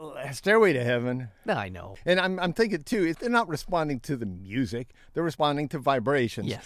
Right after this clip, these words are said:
Speaker 1: So chances are Tribe Called Quest, uh, had a, a nice bass going on, which is gonna be the wider wave, which is probably going to affect the composition of the cheese more.
Speaker 2: Right, right.
Speaker 1: Why don't they just put on a bass throb? Put that against a Tribe
Speaker 2: Yeah,
Speaker 1: Called
Speaker 2: yeah.
Speaker 1: Quest.
Speaker 2: Yeah.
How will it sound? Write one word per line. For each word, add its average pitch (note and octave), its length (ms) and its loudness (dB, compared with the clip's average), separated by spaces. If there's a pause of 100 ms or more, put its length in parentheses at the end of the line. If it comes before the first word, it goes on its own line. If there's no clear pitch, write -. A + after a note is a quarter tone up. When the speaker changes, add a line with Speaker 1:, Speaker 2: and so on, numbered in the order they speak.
(140)
Speaker 1:
So D#3 380 2 (160)
chances A#3+ 340 0
are E3+ 160 6
Tribe F3+ 400 0
Called D#3 300 2
Quest, - 440 2 (240)
uh, D#3+ 60 -6
had D#3 400 0
a, C3 180 -2
a C3 60 0
nice D3 260 -2
bass D3 480 0
going B2 360 -2
on, A2+ 320 -4
which C#3 160 -4
is D3 100 -6
gonna D#3+ 160 0
be C#3+ 160 -2
the B2+ 300 2
wider C3 420 2
wave, A2+ 540 0
which B2 240 -4
is A#2+ 100 -4
probably E3 360 0
going C#3 240 0
to A#2+ 160 -2
affect B2 420 -2 (180)
the C3 80 -10
composition A#2 720 -4
of A2 100 -4
the A2 80 -6
cheese G#3+ 500 -4
more. G2+ 260 0
Speaker 2:
Right, - 80 -12 (320)
right. A#2+ 60 -16 (100)
Speaker 1:
Why D#3+ 180 2
don't A3 160 0
they G3+ 100 4
just F3 280 -4
put F#3 180 2
on C#3+ 240 0 (100)
a A#2+ 60 -2
bass C#3+ 480 -4
throb? B2+ 680 -2 (140)
Put G3 160 2
that F3 200 4
against B2 300 -2
a B2 60 -2
Tribe A2+ 400 0
Speaker 2:
Yeah, - 160 -20
Speaker 1:
Called G#2+ 260 -2
Speaker 2:
yeah. - 100 -16
Speaker 1:
Quest. G2+ 380 -2
Speaker 2:
Yeah. G2+ 360 -4